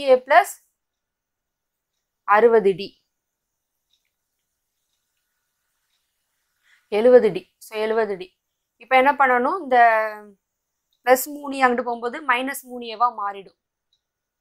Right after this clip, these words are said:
So, அஞ்சு ஏ மைனஸ் மூணு ஏ பிளஸ் எழுபது டி மைனஸ் இருபத்தி நாலு டி equal to zero. So, ரெண்டு ஏ plus,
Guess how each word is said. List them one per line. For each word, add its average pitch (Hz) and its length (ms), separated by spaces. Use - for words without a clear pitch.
So, - 160
அஞ்சு 226 420
ஏ 254 140
மைனஸ் 269 480
மூணு 233 360
ஏ 233 120
பிளஸ் 285 280
எழுபது 254 440
டி 277 160
மைனஸ் 254 480
இருபத்தி 240 360
நாலு 214 300
டி 254 180
equal 226 300
to 226 160
zero. 190 300
So, - 120
ரெண்டு 240 440
ஏ 277 160
plus, 320 360